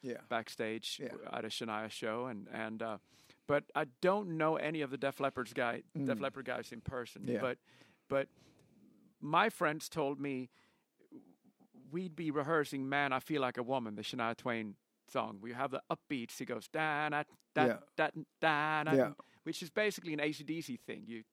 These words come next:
Speaker 2: and a Def Leppard thing, too.
Speaker 1: Mm.
Speaker 2: It's the two strings, and you're playing with two fingers. Da,
Speaker 1: Mm.
Speaker 2: not, that, not a pick.
Speaker 1: Mm.
Speaker 2: And they said he,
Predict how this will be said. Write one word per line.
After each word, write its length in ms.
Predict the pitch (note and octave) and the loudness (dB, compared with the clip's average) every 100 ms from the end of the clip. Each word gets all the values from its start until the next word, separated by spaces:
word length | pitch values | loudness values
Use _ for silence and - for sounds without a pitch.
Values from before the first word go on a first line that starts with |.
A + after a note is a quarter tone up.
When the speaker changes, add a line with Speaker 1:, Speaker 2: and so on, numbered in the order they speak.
| - - | -12 -4
Speaker 2:
and 160 | D3 | -2
a 60 | C#3+ | -2
Def 180 | C#3 C#3+ | -4 -2
Leppard 300 | D3+ C3 A#2+ | -2 -2 -2
thing, 240 | C#3 A#2 | -4 -4
too. 240 | - F3 B2+ | 0 0 2
Speaker 1:
Mm. 180 | A2 G#2 A2 | 0 -6 -12
Speaker 2:
It's 140 | A#2+ | -10
the 120 | - C3+ | -8 -8
two 280 | - G#3 | -4 -6
strings, 480 | E3+ - F3+ D3+ C3 | -6 -2 0 0 -4
and 80 | C3+ | -10
you're 60 | C#3 | -6
playing 240 | D#3+ C#3+ | -6 -6
with 160 | C3 - | -8 -10
two 120 | F3 | -10
fingers. 360 | - D3+ A2+ - | -6 -6 -8 -6
Da, 120 | D#3 | 0
Speaker 1:
Mm. 260 | D3+ C3+ D3 | 2 0 -2
Speaker 2:
not, 180 | D3 - _ | -6 -8 _
that, 180 | C#3+ D3 | -6 -4
not 160 | - B2+ | -2 -4
a 60 | |
pick. 240 | A#2+ E3 B2 - _ - | -4 -10 -12 -18 _ -4
Speaker 1:
Mm. 200 | C#3 A2 G2+ - _ _ _ _ | -2 -2 -6 -18 _ _ _ _
Speaker 2:
And 160 | - C3+ | -10 -6
they 100 | D3 | -8
said 300 | - C#3+ B2 | -4 -4 -4
he, 280 | B2+ G3+ | -10 -12